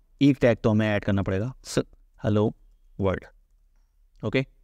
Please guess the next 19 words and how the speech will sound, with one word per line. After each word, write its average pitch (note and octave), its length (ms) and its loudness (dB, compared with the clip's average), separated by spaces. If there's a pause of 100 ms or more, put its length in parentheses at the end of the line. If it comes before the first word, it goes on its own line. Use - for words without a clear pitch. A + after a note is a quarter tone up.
(140)
so - 80 -6
आप A#2+ 80 2
देख A#2 140 -2
सकते B2+ 220 -6
हो B2+ 60 0
बिल्कुल A#2+ 260 -2
ब्लैंक A#2 320 -2
ऐप A2+ 180 -2
है। D3+ 100 -4 (500)
So - 200 -2 (380)
अब B2+ 80 2
अपना A#2 300 0
ऐप A2 120 -4
करना, G#2+ 180 0 (220)
क्रिएट A2 200 0
करना A2+ 160 0
स्टार्ट - 280 -6
करते - 260 -10
हैं। - 60 -12